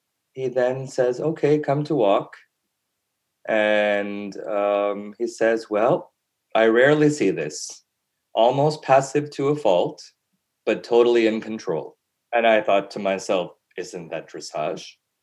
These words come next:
And then I realized what I don't like when people are trying to control,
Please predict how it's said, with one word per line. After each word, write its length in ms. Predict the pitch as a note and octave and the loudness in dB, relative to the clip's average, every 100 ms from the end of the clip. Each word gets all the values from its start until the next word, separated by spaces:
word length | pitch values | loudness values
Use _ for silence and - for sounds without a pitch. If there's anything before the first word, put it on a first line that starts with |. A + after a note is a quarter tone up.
| _ _ _ - | _ _ _ -4
And 160 | A#2+ A2+ | -2 2
then 200 | B2 C3+ | 4 6
I 100 | B2+ | 6
realized 560 | A2 A2 G#2+ G#2+ G2+ | 6 4 4 2 2
what 140 | F#2+ G2 | 0 0
I 100 | G2 | 0
don't 400 | F#2+ B2+ C3 F2+ | 0 -2 -2 -4
like 380 | D#2+ D2+ - - _ _ _ _ _ _ - | -8 -10 -16 -20 _ _ _ _ _ _ -2
when 260 | G#2+ G2+ | 0 0
people 320 | G2+ G2 G2+ G2 | -4 -4 0 0
are 100 | F#2+ | 0
trying 380 | - G#2 F#2+ | 0 -2 -2
to 80 | F#2 | -8
control, 680 | F#2 G2+ F2 G#2 E2+ C2+ | -6 -6 -4 -2 -2 -4